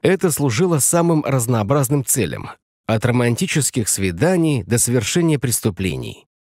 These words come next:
В дальнейшем это привело к запрету ношения масок вне карнавала. Венецианцы подарили миру не только свои оригинальные маски, но и карнавал в целом.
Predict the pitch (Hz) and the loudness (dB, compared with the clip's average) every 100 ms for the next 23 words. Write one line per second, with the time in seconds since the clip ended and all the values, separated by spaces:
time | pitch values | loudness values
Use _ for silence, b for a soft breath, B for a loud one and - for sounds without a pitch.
0 | _ - 90 107 113 202 - 170 147 185 | _ -8 0 0 2 0 0 0 0 0
1 | 185 147 127 120 147 117 104 90 131 165 | 0 -2 -2 0 -2 0 0 0 0 0
2 | 131 113 - 101 85 82 131 151 160 - | 0 0 0 0 0 2 2 2 0 -4
3 | - 87 90 120 113 92 87 78 - - | -8 -4 0 0 0 -2 -2 -2 -4 -8
4 | - - _ _ _ _ _ _ _ _ | -14 -20 _ _ _ _ _ _ _ _
5 | _ _ - 92 120 123 110 165 190 202 | _ _ -6 0 2 2 2 2 2 2
6 | - 143 131 127 185 165 156 180 151 143 | 0 0 2 2 2 2 2 2 2 0
7 | 160 190 165 143 135 143 139 127 113 110 | 0 0 0 -2 0 0 0 0 0 0
8 | 120 123 110 98 92 - - - - - | 2 2 2 2 0 -2 -6 -8 -12 -14
9 | _ 123 180 180 165 139 117 95 117 131 | _ 0 2 2 0 2 2 2 2 0
10 | - - - 73 55 - | -4 -4 -4 -4 -6 -10